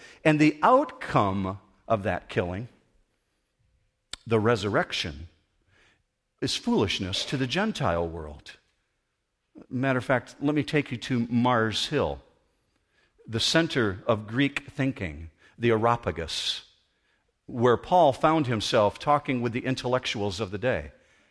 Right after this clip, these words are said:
And at Mars Hill, he engaged in this particular conversation you find in Acts chapter seventeen. It says this in verse thirty,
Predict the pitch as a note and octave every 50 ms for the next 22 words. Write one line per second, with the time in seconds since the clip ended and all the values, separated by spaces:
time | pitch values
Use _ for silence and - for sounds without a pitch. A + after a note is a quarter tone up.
0 | _ _ _ _ - C3+ B2+ - - C#3+ D3+ D#3+ D#3+ - C3 C3 C#3 C#3+ D3 D3
1 | D3 C#3+ C#3+ C3+ - - F#3+ F#3+ F3 C#3+ B2+ A#2 - - - - D#3+ D3+ C#3 B2+
2 | A#2+ A2+ D#3+ D#3+ D#3 D3+ B2+ A#2+ G#2 - - C3+ B2 A#2 A#2 F3 F#3+ - - -
3 | D3 - E3 - - C#3 B2+ - - D3+ C#3 B2 B2+ - - G3+ G3+ - - C#3
4 | B2 B2+ B2 - C3+ C3 C#3 C3 C3 B2 A#2 - C#3 C#3 C3+ - - - - C#3+
5 | C3 - C#3+ C3 - D#3 C#3+ C3 C3 B2 - F#3 F#3 D#3+ A#2+ G2 - - - -
6 | D#3 - - D#3+ D3 B2 D3+ F3 - - D3+ B2+ C#3 D3+ C3+ - - F#3 G3 F#3
7 | B2+ G2+ F2